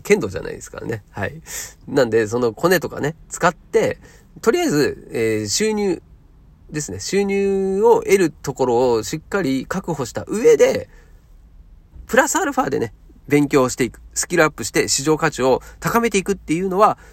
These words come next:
うん、視野に入れて動いた方がいいんじゃないかなと思います。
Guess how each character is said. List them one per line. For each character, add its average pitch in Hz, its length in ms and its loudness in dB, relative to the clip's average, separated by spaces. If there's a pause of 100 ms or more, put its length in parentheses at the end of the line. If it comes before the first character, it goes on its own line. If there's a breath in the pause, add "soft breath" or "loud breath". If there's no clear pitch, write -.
(140 soft breath)
う 120 60 -6
ん、 98 140 -6
視 - 160 0
野 117 80 4
に 104 100 -2
入 98 120 -4
れ 92 40 -6
て 95 120 -6
動 110 160 -2
い 104 40 -6
た 98 80 -6
方 95 80 -4
が 90 60 -4
い 95 40 -6
い - 20 -6
ん 95 40 -6
じ 90 80 -8
ゃ - 20 -10
な 92 100 -12
い - 20 -12
か 151 100 -6
な 247 120 -2
と 127 80 -4
思 - 100 -8
い - 40 -12
ま - 100 -12
す。 - 120 -18